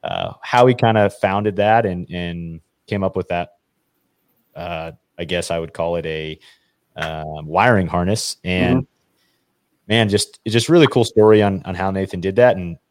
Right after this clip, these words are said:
Speaker 1: just so busy with that. So that's been a lot of fun is, is hearing about these kinda niche products and things. And that's kinda my, my, uh, side passion to the fishing for sure. And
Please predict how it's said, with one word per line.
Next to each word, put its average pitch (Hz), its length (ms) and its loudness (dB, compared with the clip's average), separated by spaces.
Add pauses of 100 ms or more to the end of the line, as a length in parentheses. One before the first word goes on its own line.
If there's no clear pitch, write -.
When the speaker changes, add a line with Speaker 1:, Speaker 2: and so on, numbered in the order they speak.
(140)
Speaker 1:
just - 220 -2
so 98 180 2
busy 92 320 -2
with 85 120 -6
that. 101 280 2
So 95 100 -4
that's 113 200 4
been 98 400 -2
a 104 80 0
lot 113 160 6
of 110 80 0
fun 123 240 2
is, 98 180 -2
is 98 180 -6
hearing 151 200 2
about 117 180 6
these 110 140 0
kinda 104 180 2
niche 98 300 0
products 98 400 2
and 92 120 -8
things. 104 280 -6
And 90 80 -8
that's 95 180 -6
kinda 92 240 -6
my, 92 460 -4 (260)
my, 92 440 -2
uh, 87 340 -4
side 92 400 2
passion 95 340 0
to 90 80 0
the 87 120 -2
fishing 107 360 -2
for 90 140 -8
sure. 117 380 2
And 82 200 -6